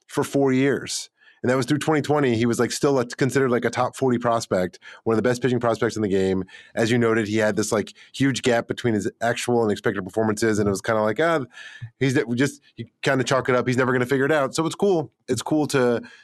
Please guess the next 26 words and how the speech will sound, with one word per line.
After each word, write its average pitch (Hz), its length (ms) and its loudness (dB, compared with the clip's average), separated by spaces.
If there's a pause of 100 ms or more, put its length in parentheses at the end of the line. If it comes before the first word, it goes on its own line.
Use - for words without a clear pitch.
(160)
to, 120 540 2 (280)
to 123 100 -2
see 123 200 0
him, 117 420 2
see 135 160 0
him 117 80 -2
figure 117 160 2
it 113 80 2
out 113 140 2
and 117 60 -4
have 113 140 -2
success. 107 480 -2
And, 101 180 -2 (300)
you 110 60 0
know, 110 80 2
the 107 80 0
Pirates 117 380 0
have 113 120 -6
kinda 120 280 0
come 113 180 -2
down, 117 240 0
back 113 220 0
to 123 60 0
earth 120 220 0
a 92 60 -2
bit, 98 220 0